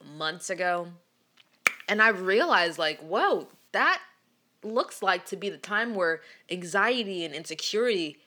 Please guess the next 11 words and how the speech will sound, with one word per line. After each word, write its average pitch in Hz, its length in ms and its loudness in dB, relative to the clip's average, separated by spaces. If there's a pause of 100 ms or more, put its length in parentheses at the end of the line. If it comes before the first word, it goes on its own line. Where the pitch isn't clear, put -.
(120)
attacks - 880 0 (600)
a 180 140 4
lot 151 500 2
of 320 160 0
children. 208 600 -4 (320)
It's - 180 -8
like 302 160 4
right 214 320 -2
before 226 320 0
middle 190 240 -2
school, 165 380 -4